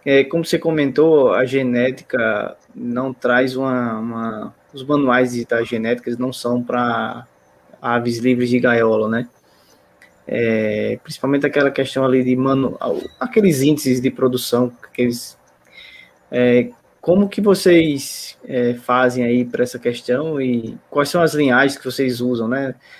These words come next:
Não precisa dizer qual é a linhagem, obviamente, mas só se é comercial ou não, se é pra, específica pra gaiola, e do ponto de vista de nu-, nutrição, assim, porque eu acho que,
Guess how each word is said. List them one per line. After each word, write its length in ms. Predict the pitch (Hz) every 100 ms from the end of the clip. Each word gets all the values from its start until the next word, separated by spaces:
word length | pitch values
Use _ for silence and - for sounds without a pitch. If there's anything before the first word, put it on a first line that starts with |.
| - _ _ - _
Não 160 | 147 165
precisa 300 | 190 185 208
dizer 180 | 175 180
qual 260 | - 180
é 80 | 185
a 40 | 185
linhagem, 440 | 175 135 139 139
obviamente, 520 | 117 131 117 123 135 -
mas 280 | 135 127
só 340 | - - 156 151
se 160 | - 156
é 160 | 139
comercial 680 | - 135 139 139 135 127 127
ou 80 | 117
não, 320 | 123 151 170 _ _ _ _ -
se 180 | 139 143
é 80 |
pra, 360 | 143 147 139 135
específica 520 | 135 143 - 127 -
pra 280 | 123 127 123
gaiola, 560 | 123 120 117 131 156 - _ - _ _ _ _ _ -
e 280 | 147 156 156
do 80 | 151
ponto 240 | 160 160
de 80 | 151
vista 280 | 151 147 151
de 240 | 143 147
nu-, 280 | 147 151 139
nutrição, 840 | 139 143 143 151 147 - 143 139
assim, 360 | 135 - 127 127 _ _ _ _ -
porque 180 | 139
eu 240 | 156 160 151
acho 240 | 151 -
que, 220 | 175 160